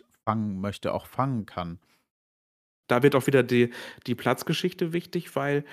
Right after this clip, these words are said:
Speaker 2: wenn du nicht genug, ähm, Angelplätze, und damit meine ich nicht die Plätze in der Welt, sondern auf deinem Boot die Angelplätze, äh, mit Angeln besetzt hast, ähm, musst du dich vielleicht entscheiden, welche Angel nehme ich mit,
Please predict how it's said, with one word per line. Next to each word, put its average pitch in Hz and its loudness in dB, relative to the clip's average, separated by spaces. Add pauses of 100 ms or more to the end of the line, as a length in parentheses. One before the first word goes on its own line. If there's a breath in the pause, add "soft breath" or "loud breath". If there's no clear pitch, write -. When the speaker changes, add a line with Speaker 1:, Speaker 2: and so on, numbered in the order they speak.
(360 loud breath)
Speaker 2:
wenn 123 0
du 127 0
nicht 127 -2
genug, 117 2
ähm, 107 2
Angelplätze, 117 0
und 107 -4
damit 107 0
meine 107 0
ich 113 -12
nicht 117 -2
die 123 -4
Plätze 107 -2
in 107 0
der 104 0
Welt, 123 2
sondern 107 -2 (280 loud breath)
auf 113 -4
deinem 117 0
Boot 123 0
die - -2
Angelplätze, 139 0 (400 loud breath)
äh, 113 -2
mit 120 0
Angeln 127 0
besetzt 127 0
hast, 135 -2 (500 soft breath)
ähm, 110 -4
musst 127 -6
du 127 -12
dich 127 -6
vielleicht 123 2
entscheiden, 127 2
welche 120 2
Angel 147 4
nehme 113 2
ich - -6
mit, 123 2